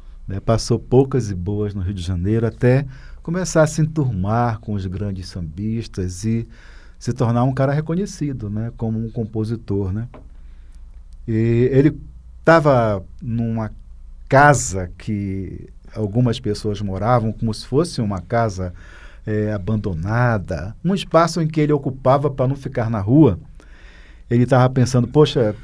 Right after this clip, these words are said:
eu preciso encontrar o cartão daquele empresário que, que, que conversou comigo, que falou que talvez me desse alguma chance, ou, é um espaço pra mim", né? E aí começou a procurar. Ele não tinha, assim, um guarda-roupa, era uma caixinha,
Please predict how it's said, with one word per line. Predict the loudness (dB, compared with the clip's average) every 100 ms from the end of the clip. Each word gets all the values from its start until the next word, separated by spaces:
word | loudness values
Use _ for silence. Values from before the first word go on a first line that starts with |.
| -10
eu | -8
preciso | -6 -6 -4
encontrar | -2 0 0 2 2
o | 2
cartão | 0 -2 2 4
daquele | 2 0 0
empresário | 0 2 2 0 -2 2 2 2 0 -4
que, | -4 -2 -2 -4 -8 -18 -20 -20 -20 -20 -20 -20 -20 -20 -8
que, | -4 -2 -2 -4 -4 -6 -8
que | -8
conversou | -2 0 0 -2
comigo, | -2 2 4 4 2
que | -4
falou | 0 0
que | -2
talvez | -4 -2 -2 -4 -12 -18 -14 -4
me | 0
desse | 4 4 4
alguma | 2 2 -2
chance, | -4 -2 2 2 2 -2 -4
ou, | -2 -4 -4 -8 -12 -18 -18 -18 -12 -10 -10 -10 -10 -6 -6 -4
é | -2
um | -2
espaço | 0 4 6 6 4
pra | -4 0
mim", | 2 4
né? | 4 2 2
E | 0
aí | 0
começou | 0 -2 0 -2
a |
procurar. | 0 0 2 4 6 4
Ele | 4 0
não | -4
tinha, | -2 0 2
assim, | 0 0
um | 0 0 -4 -4 -4
guarda-roupa, | -2 -2 -2 -6 -4 4 6 6 4
era |
uma | 2 -2
caixinha, | -4 -6 -6 -2 -2 -2